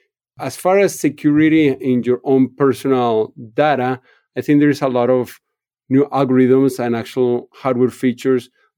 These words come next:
that can encrypt your data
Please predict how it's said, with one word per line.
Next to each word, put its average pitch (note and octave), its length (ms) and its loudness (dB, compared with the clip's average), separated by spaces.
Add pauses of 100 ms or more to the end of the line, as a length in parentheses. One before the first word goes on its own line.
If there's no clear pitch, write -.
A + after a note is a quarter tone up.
that A#2+ 500 -6 (280)
can C3 160 -4
encrypt C#3+ 680 0
your C3 140 2
data B2 460 -2